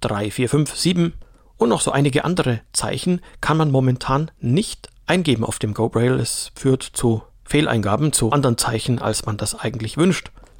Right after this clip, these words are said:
Entsprechendes Feedback habe ich gegeben, da wird sicher dran gearbeitet werden. Geplant ist nämlich, dass es zum Go Braille irgendwann sogar eine eigene App gibt mit diversen Funktionen und dass man jedenfalls auch die Firmware, die Betriebssoftware des Go Braille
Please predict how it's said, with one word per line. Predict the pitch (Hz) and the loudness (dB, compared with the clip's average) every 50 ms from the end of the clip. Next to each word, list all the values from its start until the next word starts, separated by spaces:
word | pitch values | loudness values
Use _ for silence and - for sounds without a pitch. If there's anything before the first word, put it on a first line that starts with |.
| - _ - - | -20 _ -6 -2
Entsprechendes | - 113 - - 120 - 123 113 110 | -2 -2 -2 -2 -4 -2 -2 -2 -2
Feedback | - - 117 - - 110 - - | 0 -2 -2 0 0 0 0 0
habe | 120 120 113 | -2 -2 -2
ich | - | -4
gegeben, | - 110 107 110 117 147 135 | -4 -4 0 0 2 2 2
da | 117 104 | 2 2
wird | 107 - - | 0 0 -2
sicher | - 113 - 113 | -4 -4 -4 -4
dran | - 107 101 107 | -2 -2 -2 -2
gearbeitet | - 113 - 117 117 127 123 - 113 - 110 | -4 -6 -4 -2 0 0 0 -2 -2 -2 -2
werden. | 107 101 101 95 98 - - | -2 -2 -2 -4 -6 -6 -4
Geplant | - 123 - - 117 101 107 135 151 | -4 -4 -2 -2 -2 0 0 0 0
ist | - 147 139 - - | -2 -2 -2 0 0
nämlich, | 135 131 131 123 - | 2 2 2 0 0
dass | - 120 - | -2 -4 -4
es | 120 - | -4 -4
zum | - - 110 104 | -2 -4 -2 0
Go | - 117 131 | 2 0 2
Braille | - - 120 120 - | 2 2 2 2 2
irgendwann | - 135 135 135 120 113 110 | 2 0 2 2 2 2 0
sogar | - 113 - 104 101 | 0 0 0 0 0
eine | 104 - - | 0 -2 -2
eigene | 104 107 - 104 104 - - | -2 -2 0 -2 -2 0 0
App | 135 185 - - - | -2 -2 -2 -4 -4
gibt | - 190 208 - - - - | -2 -2 -2 -2 -4 -8 -6
mit | 165 156 - | -6 -4 -2
diversen | 175 170 160 165 - 165 147 | 0 2 2 2 0 0 -2
Funktionen | - 147 135 - - 160 151 151 147 147 147 | 0 -2 -2 0 2 2 4 4 2 0 0
und | - - 131 147 - | 0 0 0 2 2
dass | 120 - | 0 2
man | 135 120 | 2 2
jedenfalls | 113 117 120 123 113 - 117 113 - | 4 4 2 2 2 2 2 0 0
auch | - 113 110 - | 0 -2 -2 -2
die | - - 110 | -2 -6 -6
Firmware, | 101 - - 139 165 175 156 131 113 92 - - | -4 -2 0 2 4 4 4 4 2 0 0 -4
die | 107 98 95 - | -4 -6 -6 -6
Betriebssoftware | - - - - 151 147 - - - - 110 107 - - - - 101 104 | -8 -10 -6 -4 -4 -4 -4 -4 -4 -2 -2 -2 -4 -6 -6 -4 -4 -2
des | 107 104 - - | -2 -2 -4 -2
Go | 117 110 | -2 -2
Braille | 104 - 117 113 117 117 | 0 0 0 2 2 0